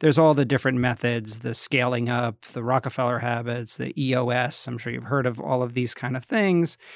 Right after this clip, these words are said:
And, you know, we, we had a coach, and I think the coach really helped us. It was years ago, and really helped us kind of define who we were.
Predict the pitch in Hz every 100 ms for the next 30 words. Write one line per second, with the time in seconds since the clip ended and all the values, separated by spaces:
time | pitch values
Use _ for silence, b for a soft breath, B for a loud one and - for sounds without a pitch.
0 | B B B 147 143 135 131 123 - b
1 | b b b b - 165 143 160 170 -
2 | 180 147 180 226 269 - 82 - - -
3 | - 147 143 139 160 151 147 - 165 143
4 | 123 120 143 143 110 143 - 113 139 143
5 | 151 156 147 120 117 123 123 120 147 156
6 | 120 139 135 131 - 131 127 110 127 -
7 | 131 127 131 - 139 123 120 120 123 175